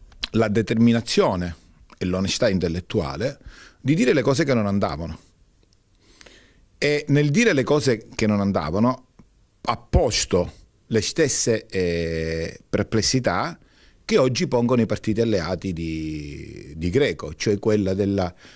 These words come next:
di un uomo solo al comando, di scelte non comprensibili e soprattutto del fatto che mancava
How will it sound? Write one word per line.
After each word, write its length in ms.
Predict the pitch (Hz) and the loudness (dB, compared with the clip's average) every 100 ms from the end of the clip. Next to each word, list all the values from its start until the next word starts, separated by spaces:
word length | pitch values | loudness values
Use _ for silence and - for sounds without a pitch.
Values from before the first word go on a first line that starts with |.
| - | -16
di 100 | - | -4
un 80 | 107 | 0
uomo 180 | 101 92 | 0 0
solo 200 | 104 95 | 0 -2
al 80 | - | 0
comando, 680 | 180 196 190 107 90 90 - - | 0 2 0 -2 -4 -8 -10 -20
di 180 | - 104 | -8 -4
scelte 520 | 101 - 117 101 - | -2 2 0 0 -2
non 160 | 104 120 | 0 2
comprensibili 840 | 107 104 101 92 90 85 123 175 - - - - - _ _ | 2 2 0 0 -2 0 0 0 -2 -14 -20 -20 -20 _ _
e 100 | 147 | 0
soprattutto 640 | - 214 202 - 110 131 | 2 2 2 2 2 2
del 100 | 151 | 2
fatto 300 | - 110 117 | 0 0 0
che 100 | 104 | 0
mancava 560 | 104 104 101 98 90 | 2 0 0 0 -2